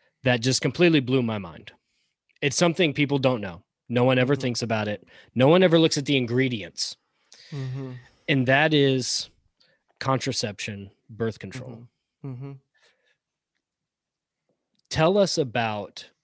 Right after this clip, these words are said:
Speaker 1: birth control.
Speaker 2: Okay, so what's typically known as the pill,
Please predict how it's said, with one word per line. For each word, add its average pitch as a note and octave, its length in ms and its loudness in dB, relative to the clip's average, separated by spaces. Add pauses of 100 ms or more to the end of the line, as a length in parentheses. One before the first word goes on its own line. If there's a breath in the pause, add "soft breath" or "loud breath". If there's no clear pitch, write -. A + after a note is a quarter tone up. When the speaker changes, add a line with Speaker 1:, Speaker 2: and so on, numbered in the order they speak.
(160)
Speaker 1:
birth A2 200 -6
control. - 420 -20 (1400)
Speaker 2:
Okay, D3+ 200 -6
so D#3 160 -6
what's F3+ 360 -10 (120)
typically D#3+ 920 -6 (160)
known D3 400 -4
as C3+ 380 -10
the B2+ 140 -14
pill, C#3 580 -6